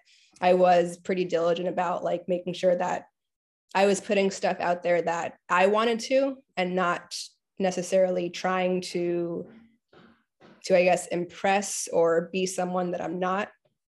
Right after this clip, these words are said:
Um, which I guess is, is challenging in a way, because, like, Instagram is also, it's a resume, and, but it's also, like, how cool are you type of thing. How is your engagement? How many followers do you have?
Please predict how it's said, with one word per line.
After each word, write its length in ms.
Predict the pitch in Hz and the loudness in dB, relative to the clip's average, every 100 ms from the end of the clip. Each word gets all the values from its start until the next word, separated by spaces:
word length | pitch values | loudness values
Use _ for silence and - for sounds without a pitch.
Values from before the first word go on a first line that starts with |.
| - | -6
Um, 680 | 165 165 170 170 160 170 180 _ _ _ _ - | -2 -2 -4 -6 -8 -10 -12 _ _ _ _ -2
which 140 | 202 | 2
I 80 | 262 | 2
guess 240 | 359 494 | 2 2
is, 220 | 392 285 | 2 2
is 220 | 214 214 - | 0 -2 -2
challenging 420 | 196 220 208 196 | -2 0 0 0
in 60 | 170 | 0
a 80 | |
way, 160 | 160 160 | 0 -2
because, 360 | 160 - 175 156 | -4 -4 -6 -2
like, 340 | 151 156 - - | -4 -6 -8 -4
Instagram 420 | 190 196 185 175 | -2 0 0 2
is 80 | 165 | 2
also, 640 | 165 170 175 175 170 156 - - _ _ _ _ _ - | 0 0 -2 0 0 -4 -12 -20 _ _ _ _ _ -4
it's 180 | 185 196 | 2 2
a 80 | |
resume, 640 | 180 196 208 240 254 277 294 | 4 4 4 2 2 0 0
and, 180 | 185 180 | -2 0
but 100 | 185 | 2
it's 140 | 185 | 2
also, 460 | 175 185 185 190 175 | 2 0 0 -2 -2
like, 400 | 151 139 - - _ _ - | -2 -6 -8 -16 _ _ -4
how 220 | 185 170 | 0 0
cool 340 | - 202 202 | -2 0 0
are 100 | 208 | 2
you 160 | 214 220 | 0 -2
type 240 | 240 226 | -2 -2
of 100 | 233 | -2
thing. 280 | 233 220 226 | -2 0 0
How 200 | 180 180 | 0 0
is 120 | 180 | 0
your 100 | 175 | 0
engagement? 640 | 175 175 175 180 196 202 185 | -6 -4 -2 0 0 0 -2
How 100 | 175 | -2
many 160 | 175 | -4
followers 560 | - 180 185 185 190 196 | -4 -2 0 2 0 -2
do 100 | 214 | -6
you 120 | 220 | -4
have? 340 | 233 233 254 | -2 -2 -4